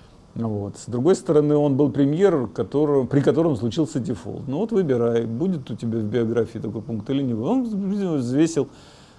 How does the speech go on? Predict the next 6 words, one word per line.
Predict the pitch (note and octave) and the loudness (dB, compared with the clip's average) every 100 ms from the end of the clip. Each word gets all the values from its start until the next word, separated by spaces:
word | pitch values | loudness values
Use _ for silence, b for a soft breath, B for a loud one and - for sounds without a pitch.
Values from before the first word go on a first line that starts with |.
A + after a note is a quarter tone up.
| B - | B 0
Ну, | F#3+ | 6
я | B3 | 6
думаю, | A3+ A#3+ A3 | 6 4 2
что, | - - G#3 G3+ F#3 D#3+ B2 C3+ C3+ C3 B2+ B2+ B2+ B2 A#2+ C3 B2 | 2 4 6 8 6 4 4 4 6 6 4 2 2 4 4 2 0
э, | |
э, | A#2+ | -2